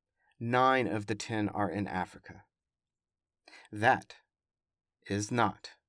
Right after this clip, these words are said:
by chance. And look, it's, it's too easy for me to give it to you. And I think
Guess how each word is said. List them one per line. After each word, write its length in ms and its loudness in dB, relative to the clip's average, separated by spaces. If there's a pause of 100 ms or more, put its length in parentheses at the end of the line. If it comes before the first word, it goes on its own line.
(720)
by 180 0
chance. 600 -10 (1300)
And 140 6
look, 280 4
it's, 440 -2
it's 240 -8
too 260 -4
easy 240 -2
for 140 -8
me 260 -4 (520)
to 100 -4
give 160 -2
it 80 -14
to 140 -8
you. 160 -12 (1080)
And 100 4
I 60 4
think 300 2